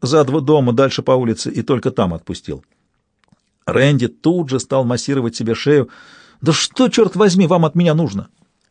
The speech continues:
Эйми попала в беду, Рэнди. «Она просто сбежала, все так говорят.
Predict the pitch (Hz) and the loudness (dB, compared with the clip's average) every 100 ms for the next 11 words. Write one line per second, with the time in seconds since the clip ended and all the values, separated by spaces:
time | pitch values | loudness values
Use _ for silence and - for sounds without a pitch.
0 | _ 104 131 160 160 147 160 156 135 165 | _ 0 2 2 -2 -2 0 -2 -2 -2
1 | 139 101 87 76 - _ _ _ _ _ | -2 -2 -4 -8 -18 _ _ _ _ _
2 | - 160 202 226 - 117 123 190 151 95 | -4 0 2 2 2 0 2 2 2 2
3 | 87 - 190 123 107 101 85 | -2 -2 0 0 0 -2 -4